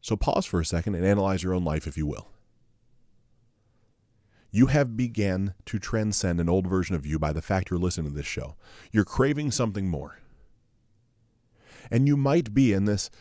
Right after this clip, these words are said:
initiation phase in which people are pushing back on you. They don't understand some of the things that you're doing.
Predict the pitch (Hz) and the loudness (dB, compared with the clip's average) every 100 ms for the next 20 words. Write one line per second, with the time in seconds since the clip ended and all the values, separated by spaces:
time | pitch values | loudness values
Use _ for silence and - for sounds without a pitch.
0 | - - - 117 107 110 120 104 90 90 | -20 -8 0 0 2 2 2 -2 -2 0
1 | 90 101 101 - - 135 - 123 131 - | 0 0 -2 0 0 0 -2 0 -2 -2
2 | 117 104 135 85 71 67 - _ _ _ | -2 -2 -2 -4 -8 -10 -18 _ _ _
3 | _ _ _ - 92 113 120 123 - 135 | _ _ _ -4 0 2 0 -2 -2 0
4 | 127 95 92 87 98 87 80 90 90 113 | 0 0 -2 -4 -4 -6 -4 -4 -2 -2
5 | 67 | -4